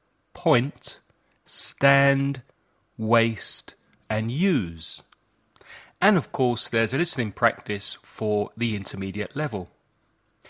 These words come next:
In the advanced section, we look at phrasal nouns, such as changeover, for example, outcome,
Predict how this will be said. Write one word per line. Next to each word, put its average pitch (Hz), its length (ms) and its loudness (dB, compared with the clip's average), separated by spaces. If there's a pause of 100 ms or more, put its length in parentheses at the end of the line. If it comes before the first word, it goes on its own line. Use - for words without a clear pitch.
(300)
In 226 220 2
the 180 100 4
advanced 110 460 2
section, 170 600 -2
we 160 400 -2
look 135 400 -2
at 123 300 -2
phrasal 208 960 0
nouns, 107 960 -2 (340)
such - 600 0
as 120 640 -2 (300)
changeover, 95 920 0 (420)
for - 160 -10
example, 92 560 -8 (400)
outcome, 92 920 -2